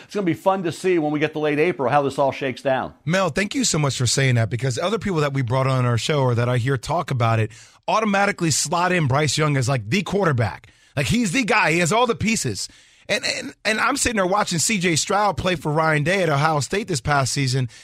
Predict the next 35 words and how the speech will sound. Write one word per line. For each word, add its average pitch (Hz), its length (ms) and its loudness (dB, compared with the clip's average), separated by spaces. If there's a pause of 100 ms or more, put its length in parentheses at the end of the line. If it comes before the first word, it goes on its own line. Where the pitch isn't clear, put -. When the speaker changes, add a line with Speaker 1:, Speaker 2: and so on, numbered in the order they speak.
(120)
Speaker 2:
I'm 170 80 -4
like, 175 160 0
I 170 180 2
know 196 180 2
that 185 180 2
he 180 140 2
had 165 160 2
a 139 80 0
pair 160 240 2
of 131 80 0
elite 151 240 0
receivers 156 580 0
last 131 320 0
year, 139 300 0 (420)
and, 160 160 0
and 165 220 0
that 165 180 0
system 190 440 0
opens 143 360 0
up. 131 160 -2
But, 170 160 -4
I 196 60 -4
mean, 185 160 -8 (160)
he 247 400 -2
throws 233 380 0
the 208 60 2
ball 233 240 2
exactly 220 460 -2
where 220 220 0
he 202 120 0
wants 202 380 -2
to 190 80 0
put 208 260 -2
the 170 60 -2
ball. 131 400 0